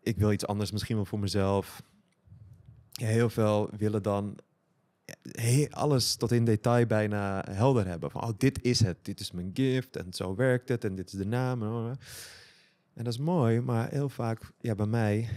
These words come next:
en ik denk bij heel veel mensen, dat hoeft helemaal niet. Eh, als je een zaadje hebt, een, een duidelijk zaadje, een gevoel, en voor mij in dat geval een beeld. Ik wilde gewoon mensen, eh,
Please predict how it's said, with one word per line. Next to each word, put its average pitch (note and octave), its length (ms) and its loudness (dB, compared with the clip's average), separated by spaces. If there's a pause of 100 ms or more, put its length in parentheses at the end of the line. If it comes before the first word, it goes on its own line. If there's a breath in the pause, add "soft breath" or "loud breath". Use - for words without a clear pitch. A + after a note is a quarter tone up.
(140)
en G2+ 200 -8
ik A2 100 -12
denk G2 140 -8
bij F#2+ 100 -6
heel G2+ 80 -4
veel F#2+ 120 -8
mensen, F#2 280 -6 (1000)
dat - 180 -8
hoeft B2+ 180 -6
helemaal F2 260 -6
niet. - 420 -12
Eh, G2+ 380 -10 (140)
als - 140 -16
je - 140 -10
een F#2+ 180 -6
zaadje G2 440 -4
hebt, E2+ 340 -10 (240)
een, F#2 280 -12
een F#2 120 -12
duidelijk F#2+ 340 -6
zaadje, G2+ 400 -8
een F#2+ 80 -10
gevoel, G#2 600 -2 (300)
en - 140 -14
voor - 120 -14
mij F#2+ 300 -4
in F#2+ 140 -10
dat F2+ 180 -8
geval - 280 -6
een F#2 120 -8
beeld. G2 520 -2 (840 soft breath)
Ik A2 100 -18
wilde A2 160 0
gewoon F#2 160 -4
mensen, G#2 400 -4 (540)
eh, - 100 -12